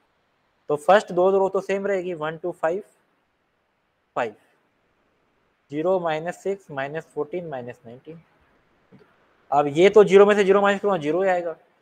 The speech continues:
अब माइनस सिक्स में से माइनस सिक्स माइनस करा, ज़ीरो। अब माइनस फ़ोर्टीन और प्लस फ़ोर्टीन, तो ये भी कितना आ गया? ज़ीरो। और माइनस ट्वेंटी फ़ोर, अब यहाँ पे देखो, माइनस ट्वेंटी फ़ोर में माइनस एट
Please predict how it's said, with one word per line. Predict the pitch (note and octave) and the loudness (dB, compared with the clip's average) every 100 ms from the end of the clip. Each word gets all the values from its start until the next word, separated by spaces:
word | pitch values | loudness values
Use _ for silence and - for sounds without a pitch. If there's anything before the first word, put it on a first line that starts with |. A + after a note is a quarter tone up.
| _ | _
अब | D#3 | -6
माइनस | D3+ D#3 F#3+ G3 | 0 0 0 -4
सिक्स | G3+ | -4
में | G#3 | -4
से | G#3 | -2
माइनस | F3+ F#3+ F#3+ | 0 0 -4
सिक्स | F#3+ | -6
माइनस | F#3+ F3+ | -6 -6
करा, | - D#3+ | -2 -2
ज़ीरो। | B2 C#3+ F#3+ G#3 _ _ _ _ | -2 -6 -8 -8 _ _ _ _
अब | D3 | -4
माइनस | D3 D#3 F#3 A3 - | 0 0 0 -2 2
फ़ोर्टीन | F#3+ F#3+ A3 A#3+ B3 _ _ _ _ | 0 0 -4 -4 -8 _ _ _ _
और | E3 | -8
प्लस | - G3 | 2 2
फ़ोर्टीन, | G3 E3+ C#3+ B2+ | 4 0 0 -6
तो | - | -8
ये | |
भी | - | -8
कितना | - F#3 | -4 -2
आ | |
गया? | E3 | 0
ज़ीरो। | B2+ A#2 C#3 F3+ _ _ _ _ _ | -2 -6 -12 -12 _ _ _ _ _
और | D3+ | -4
माइनस | D#3 D#3+ F3+ A3+ A3 | 0 0 0 -2 0
ट्वेंटी | F#3 F3+ A3 | -2 0 -4
फ़ोर, | G#3+ F#3 B2 - _ _ _ _ _ _ _ - | -2 -2 -2 -8 _ _ _ _ _ _ _ -16
अब | C3+ | -8
यहाँ | D#3 E3+ | -4 -2
पे | |
देखो, | F#3 F3 A#2 G#2+ C3+ | -2 -2 -6 -12 -10
माइनस | C#3+ E3 F#3+ | -8 -6 -4
ट्वेंटी | F3+ F3 | -4 -2
फ़ोर | G3 | -2
में | G3+ | -2
माइनस | G3 D#3+ F3+ F3+ _ D3+ | -4 -4 -6 -8 _ -6
एट | D#3+ | -6